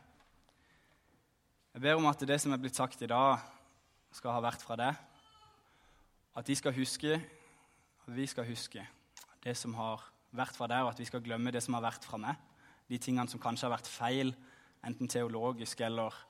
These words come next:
andre ting. Så ber jeg om at vi skal kun huske det som, som har vært godt, og det som har vært til oppbyggelse.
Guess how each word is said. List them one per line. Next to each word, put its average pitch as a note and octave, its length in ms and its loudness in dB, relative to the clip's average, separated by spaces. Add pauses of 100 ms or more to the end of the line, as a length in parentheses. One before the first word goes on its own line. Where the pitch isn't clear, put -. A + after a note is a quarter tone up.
(260)
andre B2 240 0
ting. A#2 280 -4 (600)
Så - 120 -12
ber B2 80 4
jeg B2 100 4
om A#2+ 100 2
at A#2+ 40 -6
vi B2 80 0
skal B2 340 2 (500)
kun E3+ 240 -2
huske C3+ 300 -2
det B2+ 180 0
som, A2+ 380 -4
som A#2+ 160 -4
har A#2+ 160 2
vært A#2 100 -16
godt, B2 280 -4
og A#2 60 -2
det A2+ 120 -4
som A#2+ 100 -4
har A2+ 140 -2
vært - 180 -6
til A#2+ 160 -2
oppbyggelse. A2+ 600 -10